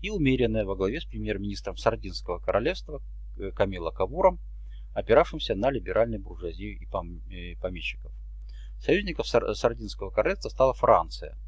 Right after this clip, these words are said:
В войне Сардинии против Австрии тысяча восемьсот пятьдесят девятого семидесятого годов приняла участие французская армия, при которой находился император Наполеон Третий. Австрийские войска терпели неудачи, э, в ряде итальянских государств произошли восстания против австрийцев,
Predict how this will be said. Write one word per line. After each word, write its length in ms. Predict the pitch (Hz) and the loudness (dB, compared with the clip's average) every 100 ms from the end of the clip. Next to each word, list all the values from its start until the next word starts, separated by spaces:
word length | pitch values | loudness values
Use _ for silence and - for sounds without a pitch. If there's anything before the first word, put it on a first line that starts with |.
| - | -12
В 120 | - 90 | -8 4
войне 360 | 113 143 135 | 4 4 2
Сардинии 500 | - - 123 120 104 | 0 0 0 -4 -4
против 360 | - 104 - - | -4 -4 -4 4
Австрии 400 | 170 - - 90 | 4 4 -6 -10
тысяча 260 | - - | -8 -8
восемьсот 320 | 92 87 92 - | -6 -8 -8 -8
пятьдесят 400 | 87 90 90 82 | -10 -8 -6 -6
девятого 500 | 90 85 - 82 - - - - | -2 -2 -2 -8 -12 -12 -12 -12
семидесятого 640 | - 107 101 - 90 82 80 | -8 -8 -6 -2 -2 -2 -2
годов 300 | 95 175 - - - - - | -2 -4 -6 -10 -12 -12 -10
приняла 280 | - 175 170 | -6 0 0
участие 800 | 120 - 110 - 95 90 87 82 - | 2 2 0 0 0 2 0 -6 -10
французская 440 | 98 - - - | -10 -10 -2 2
армия, 320 | 156 185 170 - - - | 2 2 -4 -6 -12 -8
при 120 | 151 | -2
которой 380 | - - 117 127 | 2 4 2 0
находился 500 | 107 95 95 113 101 | -4 -6 -6 -6 -6
император 440 | 90 87 - - | -2 0 0 0
Наполеон 340 | 90 - 78 - | -8 -6 -6 -6
Третий. 460 | - 160 - 175 - - - - - - | -4 -4 -4 -8 -8 -12 -12 -10 -10 -2
Австрийские 500 | 196 - 180 - 113 | -2 0 -2 0 2
войска 460 | 110 - 101 87 - | 2 6 8 8 4
терпели 380 | 104 - 92 | -4 -4 -4
неудачи, 640 | 85 90 113 185 208 175 160 - - - | -2 -6 6 6 6 0 -4 -8 -10 -6
э, 180 | 104 | -4
в 80 | 95 | 0
ряде 500 | 113 123 101 95 - - | 6 6 6 -2 -6 -2
итальянских 480 | - 107 98 92 | 2 2 2 -4
государств 420 | 90 - 101 - - | -8 0 4 4 0
произошли 380 | 95 95 - | -8 -8 -4
восстания 440 | 82 90 - 180 180 | -2 0 2 0 0
против 300 | 147 143 - | -6 -6 -6
австрийцев, 540 | 127 - 127 120 110 | -6 -4 -4 -4 -8